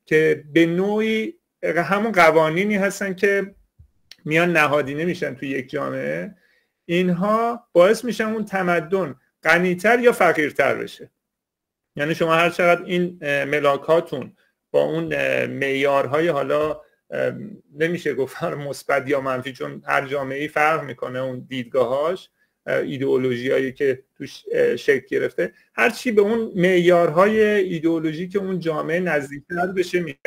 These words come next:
غنی‌تر می‌شه به نوعی، هر چی هم از اون معیارها دور بشه،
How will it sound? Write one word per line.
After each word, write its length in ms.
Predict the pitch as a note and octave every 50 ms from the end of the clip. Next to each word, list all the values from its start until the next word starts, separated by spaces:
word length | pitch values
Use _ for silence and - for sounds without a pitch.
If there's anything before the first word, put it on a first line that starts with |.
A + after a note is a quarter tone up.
| - -
غنی‌تر 600 | D3 D3 D3 C#3+ C#3+ C#3 - - E3+ F#3 G3 B3+
می‌شه 280 | A#3+ F3+ D#3 - - D3
به 140 | C#3 C#3 C3
نوعی، 460 | C3 C3 C#3 C#3 C3+ C3+ C3+ C3+ - _ _ _ _ _ _
هر 140 | G#3 B3 C4
چی 200 | G#3+ - - A#3+
هم 200 | A#3+ A#3+ A#3 A3+ - - _ -
از 220 | F3+ F3+ E3+ F3+
اون 100 | A3+ A#3+
معیارها 580 | A3+ G#3+ G3 F#3 F#3 F3+ F3 E3+ D#3+ D#3 G#3 G#3+
دور 360 | F3 D#3 F#3 A3+ B3 C4 C4+ C#4+
بشه، 480 | B3+ - - B3 A#3 A3 G#3+ G#3 G#3